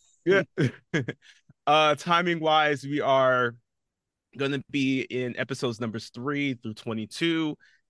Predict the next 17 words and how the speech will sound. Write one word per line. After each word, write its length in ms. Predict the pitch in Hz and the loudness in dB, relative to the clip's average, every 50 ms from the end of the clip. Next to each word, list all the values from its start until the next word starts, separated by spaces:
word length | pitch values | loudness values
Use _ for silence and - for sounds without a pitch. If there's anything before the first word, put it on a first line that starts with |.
| _ - | _ -4
And 500 | 143 147 147 143 143 139 139 135 135 80 117 | -2 0 0 2 0 0 0 0 -2 -2 -4
because 560 | 123 143 - - - 175 165 160 160 160 143 - | -4 -6 -4 -2 0 2 4 4 2 0 -2 -4
of 500 | - 135 135 135 131 131 131 127 123 90 | -6 -4 -2 -2 -2 -2 -2 -2 -2 -2
a 80 | 120 | -2
lot 180 | 127 123 127 127 | 0 0 0 0
of 60 | 120 | -2
the 60 | 127 | -2
stuff 240 | 117 - 127 117 - | -4 -4 -4 -4 -4
that 160 | 113 107 - | -6 -10 -6
comes 260 | - 117 107 98 - - - | -4 -6 -6 -6 -6 -4 -2
out 180 | 127 127 127 123 | 0 0 0 0
of 140 | 117 101 | -2 -4
it, 240 | 120 117 117 113 - | -2 -2 -2 -2 -4
especially 880 | 98 - - - 123 117 - - - 127 123 123 117 117 113 110 107 - _ _ _ _ _ _ - | -6 -14 -6 -4 -4 -4 -2 -4 -6 -4 -4 -4 -4 -4 -4 -4 -6 -8 _ _ _ _ _ _ -6
coming 220 | 131 120 123 120 | -4 -2 -2 -4
from 560 | 110 - - 120 117 113 110 107 107 107 101 - _ _ _ - | -6 -6 -4 -2 -2 -2 -2 -4 -6 -6 -8 -10 _ _ _ -8
a 380 | 110 104 101 104 104 101 101 | -6 -6 -6 -6 -8 -10 -12